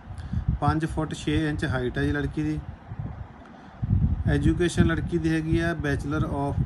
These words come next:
Computer Application। ਜਿਹੜੇ ਦਾਦਕਿਆਂ ਦਾ ਗੋਤ ਆ ਜੀ, ਉਹ ਮਠਾਰੂ ਆ, ਨਾਨਕਿਆਂ ਦਾ ਹੈਗਾ ਕਲਸੀ ਆ ਜੀ। ਤੇ ਲੜਕੀ ਇਸ ਟਾਈਮ ਜੌਬ ਵੀ ਕਰ ਰਹੀ ਆ ਜੀ, work as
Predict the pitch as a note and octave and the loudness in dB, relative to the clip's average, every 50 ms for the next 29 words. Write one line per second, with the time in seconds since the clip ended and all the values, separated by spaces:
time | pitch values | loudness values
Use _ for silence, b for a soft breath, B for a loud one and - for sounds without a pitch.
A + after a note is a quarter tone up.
0 | - D3 C#3 C#3 - - D3 D3 - - E3 D#3 C#3+ C#3+ C#3 - - C#3+ C3+ - | 0 0 0 2 2 2 2 4 4 4 4 2 2 0 0 -2 -2 -2 -2 0
1 | C3+ - - - G2+ - - - - - - - - - - - - - - - | -2 -2 -4 -8 -10 -12 -14 -16 -16 -16 -18 -18 -18 -18 -20 -20 -20 -20 -20 -20
2 | - - - - - - - - - - - - - - - - - - - - | -20 -20 -20 -20 -20 -20 -20 -20 -20 -20 -20 -20 -20 -20 -20 -20 -18 -18 -18 -18
3 | - - - - - - - - - - - - - - - C3 C3+ C#3+ E3 D#3+ | -12 -4 -2 -2 0 0 -2 -6 -8 -10 -10 -4 -2 0 2 2 4 4 2 2
4 | C#3+ C#3+ C#3 C#3 C3+ C3+ B2+ - D3+ D3 D3 D3+ C#3 C3 C3 C3 C3+ C3 D#3+ D#3 | 4 4 4 4 2 0 -2 -2 -4 -2 -2 -2 -2 -2 -2 -2 0 0 2 4
5 | D3 C#3+ - C#3 C#3 C3 - B2+ B2+ C3 C#3+ D3 D3+ D3+ D3+ D3+ D3+ C#3+ C#3 C3+ | 6 6 6 4 2 0 -2 -2 -2 -2 -2 -2 -2 -2 -2 -2 -2 -2 -2 -2
6 | C3 B2+ C3 - - C#3 C#3 C#3+ C3+ C3+ C3+ C#3 C3 - - B2+ B2 - - - | -2 -2 -4 -4 -4 -2 -2 0 0 0 -2 -2 -4 -4 -6 -6 -6 -6 -4 -2
7 | C#3 C#3+ C#3+ C#3 C#3+ D3+ D3+ - - - - - - - - - - - - - | 0 0 2 0 0 -2 -6 -10 -16 -18 -20 -18 -16 -16 -14 -14 -14 -16 -16 -18
8 | - B B B B B B B - - - D3 C3+ C3+ C3 C3 - - E3 E3+ | -18 B B B B B B B -12 -8 -4 -2 0 0 0 -2 -2 -2 0 0
9 | E3 D#3+ D3 D#3 E3 D#3+ D#3+ D#3 D3 C#3+ C#3 C#3 C3+ C#3+ D#3 D3+ D3+ D3 C#3+ C#3 | 0 0 -2 -2 -2 -2 0 0 0 0 0 0 0 -2 -2 -2 -2 -2 -2 -2
10 | D3 D3 D3 C#3+ C#3 D3+ D3+ D3+ D3 C#3+ C3+ C3 C3 C3 - - D#3 D3 C3+ C3+ | -2 -2 -4 -4 -4 -4 -4 -4 -4 -4 -4 -4 -4 -6 -8 -10 -10 -8 -6 -4
11 | C3 C3 C3+ C3 | -2 -2 -2 -4